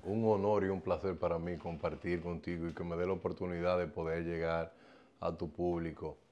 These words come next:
Y yo siempre he dicho una frase que la gente dice que yo repito lo mismo, "Yo no genero dopamina", pero lo único es que yo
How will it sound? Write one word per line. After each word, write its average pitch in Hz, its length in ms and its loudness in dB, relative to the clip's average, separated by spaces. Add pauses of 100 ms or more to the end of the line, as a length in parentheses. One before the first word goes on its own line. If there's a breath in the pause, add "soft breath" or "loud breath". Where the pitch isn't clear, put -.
(100)
Y 92 120 -4
yo 101 140 2
siempre 117 360 2
he 110 40 4
dicho 120 320 0
una 117 160 0
frase 113 560 0
que 85 400 -2
la 82 140 -2
gente 92 240 -2
dice 104 180 -2
que 98 100 -2
yo 98 100 2
repito 98 380 -2
lo 90 100 -2
mismo, 98 300 -4
"Yo 92 160 -2
no 113 120 2
genero 117 300 0
dopamina", 113 600 -4 (480 soft breath)
pero 107 140 2
lo 104 100 6
único 107 440 4
es 117 60 0
que 117 140 2
yo 101 160 2